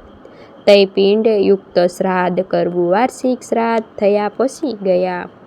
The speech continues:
શ્રાદ્ધ જેવું શ્રાદ્ધ કરવું. આથી પિતૃઓને પરમ ગતિની પ્રાપ્તિ કરે છે.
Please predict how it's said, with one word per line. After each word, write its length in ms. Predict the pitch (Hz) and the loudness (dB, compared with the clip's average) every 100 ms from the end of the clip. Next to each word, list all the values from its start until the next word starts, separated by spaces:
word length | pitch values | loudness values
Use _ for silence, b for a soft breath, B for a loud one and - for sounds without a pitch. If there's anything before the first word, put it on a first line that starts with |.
| - - - - | -20 -20 -20 -4
શ્રાદ્ધ 340 | 208 202 185 | -2 0 -2
જેવું 380 | 175 190 185 180 | -2 -2 0 -2
શ્રાદ્ધ 440 | 180 185 185 180 185 | -6 -8 -6 -6 -4
કરવું. 520 | - 175 180 214 - | -2 -2 -2 -2 -2
આથી 360 | 190 - - 190 | -6 -4 -4 -2
પિતૃઓને 800 | 196 185 - 185 180 180 180 175 | -4 -8 -2 -2 0 -2 -4 -4
પરમ 480 | 226 254 269 269 | -2 -2 0 0
ગતિની 500 | 247 240 247 240 233 | -2 -4 -4 -2 -4
પ્રાપ્તિ 540 | 233 202 190 - - 294 | -4 -4 -4 -4 -8 -6
કરે 300 | 285 285 262 | -4 -2 -2
છે. 220 | - | -4